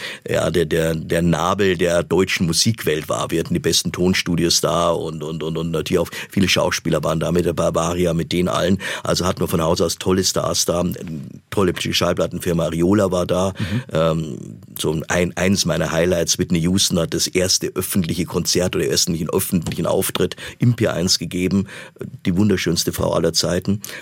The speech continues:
Speaker 1: Also ich stand damals mit dem Ariola-Chef da, wir waren nur hochgeguckt, die kamen so die Treppe runter,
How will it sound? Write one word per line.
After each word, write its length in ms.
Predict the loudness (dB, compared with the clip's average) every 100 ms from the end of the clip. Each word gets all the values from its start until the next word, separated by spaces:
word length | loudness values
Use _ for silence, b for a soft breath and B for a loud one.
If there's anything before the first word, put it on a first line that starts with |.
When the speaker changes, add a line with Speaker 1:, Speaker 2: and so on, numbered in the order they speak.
| -2
Speaker 1:
Also 100 | -2
ich 60 |
stand 240 | 2 0 2
damals 240 | 0 0
mit 120 | -2
dem 100 | 0
Ariola-Chef 580 | 0 2 2 2 0 -2
da, 160 | -2 0
wir 140 | 0
waren 160 | 0 0
nur 160 | 0 2
hochgeguckt, 580 | 0 -2 -6 -4 -4 -6
die 20 |
kamen 220 | -2 -2
so 100 | 0
die 80 | -2
Treppe 300 | 0 -2 0
runter, 340 | 0 2 0